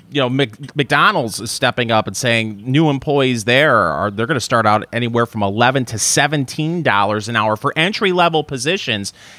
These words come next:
and fifteen to twenty dollars an hour for shift managers. And, you know, they're, they, they're not alone. I mean, there's Subway stores in Minnesota, Tony, that are offering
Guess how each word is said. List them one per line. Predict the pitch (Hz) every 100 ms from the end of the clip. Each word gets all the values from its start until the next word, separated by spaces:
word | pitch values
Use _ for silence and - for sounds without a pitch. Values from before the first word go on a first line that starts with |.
| -
and | 139
fifteen | - 190 - 196 185 180 175 - -
to | -
twenty | 135 - 170 240 240
dollars | 151 123 120 120 127
an | 123
hour | 117 117 117
for | -
shift | 113 - 185 233 151
managers. | 123 107 101 95 95 92 87
And, | 98 92 - - -
you | 120
know, | 113
they're, | 113 165 180 -
they, | 143 185
they're | 180 139 202
not | 202 156
alone. | 135 135 170 165
I | 110
mean, | 117
there's | 120 120 -
Subway | - 147 170 202 160 131 120 117 -
stores | - - 151 139 139 127
in | 123
Minnesota, | 143 131 - 156 165 175
Tony, | 147 143 131 131
that | 127 120
are | 120
offering | 123 127 131 139 131